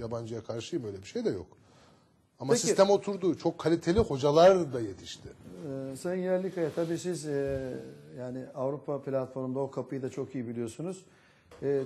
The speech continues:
Speaker 2: Türk antrenörün eğitimi Türkiye'de yeterli mi, güreş antrenörü? Bunu açık ve bu işin real yönünü nasıl düşünüyorsunuz? Yani yurt dışı seminerler olsun, içeride olsun.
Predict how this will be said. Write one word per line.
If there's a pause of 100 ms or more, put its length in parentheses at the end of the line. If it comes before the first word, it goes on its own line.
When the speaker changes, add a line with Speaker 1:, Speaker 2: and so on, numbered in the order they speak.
Speaker 2:
Türk
antrenörün
eğitimi
Türkiye'de
yeterli
mi,
güreş
antrenörü?
Bunu
açık
ve
bu
işin
real
yönünü (180)
nasıl
düşünüyorsunuz? (420)
Yani
yurt
dışı
seminerler
olsun,
içeride
olsun.